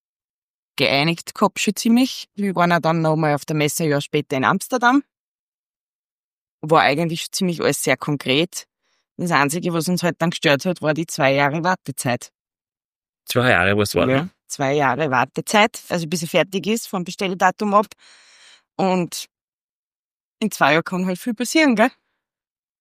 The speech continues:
Speaker 1: Und das wollte man halt nicht erwarten. Und dann haben wir uns halt sehr, sehr lange gesucht. Und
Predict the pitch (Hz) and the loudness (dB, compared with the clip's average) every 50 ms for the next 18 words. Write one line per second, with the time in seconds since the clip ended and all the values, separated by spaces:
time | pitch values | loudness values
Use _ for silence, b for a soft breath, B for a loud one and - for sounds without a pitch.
0 | _ _ _ _ - 214 185 - - - - - 160 185 175 - 196 196 202 185 | _ _ _ _ -6 -6 -6 -2 -2 -4 -2 0 0 0 0 2 2 2 4 2
1 | 202 196 - 220 220 254 _ - 208 175 151 135 135 - - 170 165 143 _ _ | 2 0 0 -2 -4 -4 _ -4 -2 2 4 4 4 4 2 -4 -4 -4 _ _
2 | _ _ _ _ _ _ - - 175 165 - 170 165 160 165 165 165 160 160 165 | _ _ _ _ _ _ -8 -4 -4 0 0 0 2 2 2 2 2 4 2 2
3 | 170 170 - - - 170 160 - - - - - _ _ _ _ _ _ _ _ | 2 -2 -4 -2 0 0 -2 -2 -4 -10 -10 -12 _ _ _ _ _ _ _ _
4 | _ - - - - 113 135 143 151 151 156 147 123 131 143 151 147 - 180 - | _ -12 -8 -2 0 0 0 0 0 0 2 2 2 2 0 -2 0 -2 -2 -2
5 | - - 208 233 - - - - - _ _ _ _ _ _ _ _ _ _ _ | 0 0 0 -2 -2 -4 -12 -16 -16 _ _ _ _ _ _ _ _ _ _ _
6 | _ _ _ _ _ _ _ _ _ _ _ _ _ _ _ - 180 175 170 175 | _ _ _ _ _ _ _ _ _ _ _ _ _ _ _ -4 -2 -2 0 -2
7 | 175 - - - | -4 -4 -8 -14